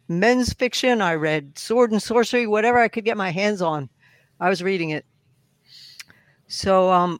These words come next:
that's why I get crazy when the algorithm just drowns stuff,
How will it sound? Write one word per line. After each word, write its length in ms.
that's 380
why 260
I 100
get 280
crazy 540
when 220
the 120
algorithm 640
just 300
drowns 400
stuff, 500